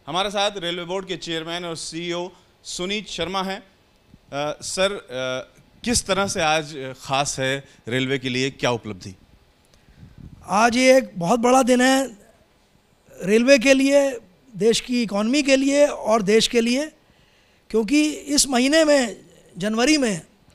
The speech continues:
Speaker 2: रेलवे ने एक सौ उन्नीस दशमलव आठ मिलियन टन ट्रैफिक कैरी किया है, जो कि एक रिकॉर्ड ट्रैफिक है। इससे पहले मार्च दो हज़ार उन्नीस में रेलवे ने एक सौ उन्नीस दशमलव सात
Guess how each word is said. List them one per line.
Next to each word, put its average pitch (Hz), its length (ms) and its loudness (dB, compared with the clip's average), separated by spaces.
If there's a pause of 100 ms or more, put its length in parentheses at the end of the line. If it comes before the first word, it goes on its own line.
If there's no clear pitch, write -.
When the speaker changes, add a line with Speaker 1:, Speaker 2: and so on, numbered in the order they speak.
(400)
Speaker 2:
रेलवे 247 400 2
ने 302 220 4
एक 247 240 2
सौ 294 300 4
उन्नीस 285 380 -2
दशमलव 262 520 -2
आठ 240 340 2 (340)
मिलियन 247 340 0
टन 220 240 -2 (840)
ट्रैफिक 214 420 -2 (160)
कैरी 220 220 0
किया 220 220 0
है, 262 300 -4 (680)
जो 240 180 2
कि 320 240 4
एक 247 320 2
रिकॉर्ड 240 500 2 (420)
ट्रैफिक 214 320 -2
है। 269 200 -6 (840)
इससे 254 240 0
पहले 262 420 4
मार्च 240 360 0
दो 269 160 -2
हज़ार 277 180 0
उन्नीस 277 380 0
में 180 240 -10 (260)
रेलवे 226 280 -4
ने 269 180 2
एक 240 80 0
सौ 262 140 -4
उन्नीस 247 260 -6
दशमलव 240 320 -6
सात 262 480 -4